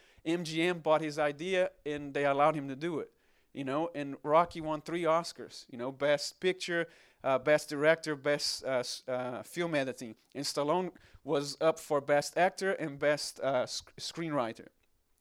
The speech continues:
So, uh, and you know the story from there. You got, I don't know how many Rockies and now the Creed movies and,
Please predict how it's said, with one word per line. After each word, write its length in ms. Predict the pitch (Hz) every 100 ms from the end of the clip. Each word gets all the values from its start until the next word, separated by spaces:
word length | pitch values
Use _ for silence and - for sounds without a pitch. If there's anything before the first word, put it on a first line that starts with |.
| _ - -
So, 380 | - 139 135 - - - - _ -
uh, 320 | 147 147 139 - -
and 120 | 165
you 80 | 190
know 180 | 175 156
the 120 | 156
story 300 | - 160 147
from 160 | 147 151
there. 120 | 175
You 140 | 135
got, 220 | 139 151
I 60 | 135
don't 100 | 139
know 80 | 131
how 140 | 143
many 220 | 143 135
Rockies 460 | 127 147 143 - 131
and 100 | 135
now 140 | 131 127
the 120 | 123
Creed 300 | - 160 143
movies 420 | 139 135 135 131
and, 180 | 127